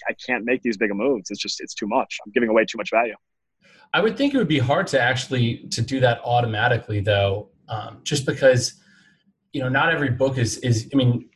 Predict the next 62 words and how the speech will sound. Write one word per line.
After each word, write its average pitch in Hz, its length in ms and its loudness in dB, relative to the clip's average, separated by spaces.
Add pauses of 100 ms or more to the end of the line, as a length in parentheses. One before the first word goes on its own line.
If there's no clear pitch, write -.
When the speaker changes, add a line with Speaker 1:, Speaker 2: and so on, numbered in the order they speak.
(100)
Speaker 2:
the 147 180 -2
hold 151 220 4
isn't 127 280 -2
the 123 80 -4
same 123 260 2
on, 117 100 2
e-, 123 200 2
uh, 117 220 2
you 135 80 0
know, 113 100 4
on, 110 280 2
on 113 160 2
everybody, 107 500 0
right? 104 200 0 (640)
And 107 140 -6
so, - 140 2
Speaker 1:
Right. 98 160 4 (300)
Speaker 2:
a-, 156 140 2
and 165 80 2
I've 190 140 2
seen 208 160 -2
some 156 140 2
of 123 40 4
those 113 120 2
moves 123 240 0
you 117 80 2
guys 113 180 4
made 113 160 0
on, 104 300 -2
on 107 140 -4
golf. 113 360 0
I - 20 -4
mean, 107 120 0
I've 104 160 2
looked 110 180 2
at, 110 120 -4 (460)
I, 120 180 2
I've 123 100 -2
taken 117 280 0
a 107 60 2
look 107 180 2
at 92 80 -8
your 101 140 0
app 104 220 2 (320)
every 107 200 0
once 104 220 0
in 107 60 -2
a - 20 0
while, 101 460 0
even 107 180 -4
though 101 60 2
I'm 98 100 2
not 101 160 2
in 101 80 -2
Nevada, 95 560 0
and 104 80 -8
just, 101 380 -8
you 110 80 -8
know, 98 80 -4
see 110 200 -4
somebody 113 380 2
that 113 140 0